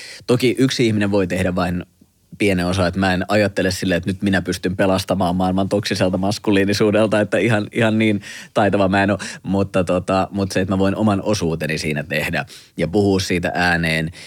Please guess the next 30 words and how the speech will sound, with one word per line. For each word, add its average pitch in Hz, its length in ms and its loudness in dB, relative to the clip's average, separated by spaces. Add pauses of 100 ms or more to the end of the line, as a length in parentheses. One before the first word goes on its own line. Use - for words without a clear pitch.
(160)
Ja, 82 360 2 (100)
ja 92 120 0
mä 87 100 0
oon 87 120 0
miettinyt 95 500 0
sitä, 87 200 -4
tiedätkö, 85 420 -2
että, 85 400 -2
että 87 220 -6
nyt 117 200 -4
tällä 143 220 0
hetkellä, 101 380 0
jos 87 340 0
on, 92 380 2 (600)
ää, 87 520 2
vaikkapa 92 440 -2
nuori 104 420 2
mies, 92 580 0
joka, 85 540 0 (600)
joka 95 220 0
haluaa 98 400 2
saada 92 280 0
tietoa 92 560 0
siitä, 85 380 -2
että 80 120 -4
miten 92 260 0
hän 82 160 -2
voisi 82 220 -2
lähestyä 87 480 -4
naisia. 80 540 -2